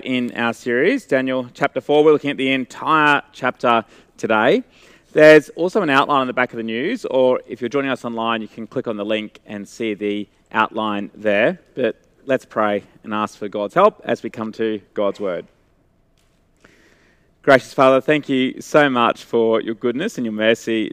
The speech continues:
to us. And Lord, we ask today that in your kindness, please, would you be at work in the power of your Spirit, convicting us of pride, that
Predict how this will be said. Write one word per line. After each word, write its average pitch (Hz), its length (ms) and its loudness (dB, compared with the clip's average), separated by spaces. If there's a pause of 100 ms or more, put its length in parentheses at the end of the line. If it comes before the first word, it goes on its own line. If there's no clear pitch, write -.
to 104 120 -6
us. 101 460 -6 (960)
And 127 140 -2
Lord, 135 140 2
we 143 120 6
ask 147 240 6
today 110 400 2
that 113 260 0
in 127 120 -10
your 120 100 -6
kindness, 117 800 -8 (380)
please, 90 800 -2
would 117 220 -12
you 110 60 -8
be 113 100 -4
at 113 100 -4
work 127 440 0
in 117 100 -14
the 110 80 -10
power 117 260 -4
of 107 60 -8
your 110 120 -6
Spirit, 87 560 -6 (720)
convicting 131 540 -4
us 147 260 -2
of - 220 -12
pride, 73 500 -6 (880)
that 110 340 0